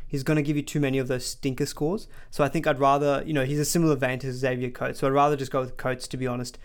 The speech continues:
and, and save yourself, like, you know, ninety thousand bucks instead. And I think Melbourne do have a better draw as well than the Bulldogs.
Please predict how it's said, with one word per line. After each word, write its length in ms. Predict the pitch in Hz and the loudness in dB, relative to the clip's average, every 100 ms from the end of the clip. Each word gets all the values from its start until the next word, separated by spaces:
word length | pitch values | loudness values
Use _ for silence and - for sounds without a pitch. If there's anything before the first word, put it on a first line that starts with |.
| - - 139 | -8 -6 -4
and, 200 | 127 139 | -2 -2
and 200 | 135 135 | -2 -2
save 220 | 143 135 | 0 0
yourself, 360 | 127 139 127 - | 0 -2 -2 -2
like, 260 | 131 - 151 | -4 -4 -4
you 80 | |
know, 80 | 123 | -2
ninety 300 | 123 127 131 | 0 -2 -2
thousand 360 | 127 127 127 127 | -2 -2 -2 -4
bucks 300 | 135 - - | -6 -6 -8
instead. 480 | 139 - 135 208 - - - - | -8 -2 -2 -2 -6 -14 -12 -4
And 140 | 156 | 0
I 40 | 147 | 0
think 140 | 156 | 2
Melbourne 240 | 139 131 123 | 2 0 -2
do 100 | 131 | -2
have 160 | 123 | -4
a 20 | 123 | -4
better 240 | 123 135 | -4 -4
draw 220 | 135 131 | -2 0
as 120 | 131 | -2
well 160 | 131 131 | -2 -4
than 200 | 131 131 | -4 -6
the 40 | |
Bulldogs. 640 | - 143 - - 160 - | -4 -4 -6 -10 -12 -14